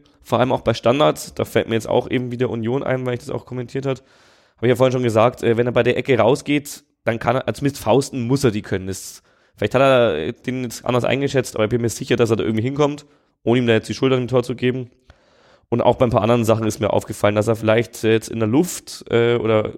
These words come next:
wenn er mal nicht auf der, oder wenn er mal auf der Linie bleibt, statt dass er rauskommt, dass er da vielleicht noch ein bisschen sich verbessern kann.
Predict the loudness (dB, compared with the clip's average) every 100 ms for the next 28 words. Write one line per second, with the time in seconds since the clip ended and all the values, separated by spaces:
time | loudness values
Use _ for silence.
0 | -16 -4 -2 0 2 2 0 -2 -2 -2
1 | 2 2 0 -4 _ _ _ _ _ _
2 | 2 2 4 2 2 0 0 2 2 0
3 | -4 -6 0 2 2 -2 -2 -2 0 0
4 | 0 -2 -6 -10 -6 0 2 4 4 2
5 | -2 -4 -10 -8 -8 -8 -6 -4 -2 -4
6 | -6 -6 -8